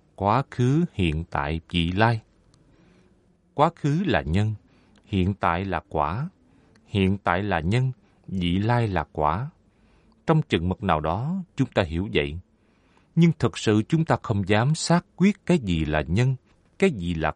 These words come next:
quả chắc chắn đâu. Cái nhân bây giờ đôi khi chỉ là cái quả của quá khứ, và quả từ quá khứ đôi khi lại là nhân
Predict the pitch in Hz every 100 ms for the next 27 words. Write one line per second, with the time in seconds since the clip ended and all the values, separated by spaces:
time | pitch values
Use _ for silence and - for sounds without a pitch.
0 | - 82 80 98 135 147 - - 107 156
1 | 95 - _ _ _ _ _ _ _ _
2 | _ _ - 165 151 135 139 117 90 82
3 | 78 76 - 123 - 139 110 - 120 113
4 | 85 73 - 127 - 90 78 95 139 -
5 | 85 98 110 - 127 143 190 _ _ _
6 | _ _ _ _ 127 110 98 - 90 92
7 | 151 - - 87 76 - - 127 165 147
8 | 147 190 - _ _ _ - 165 156 165
9 | 151 135 98 95 92 80 117 143 143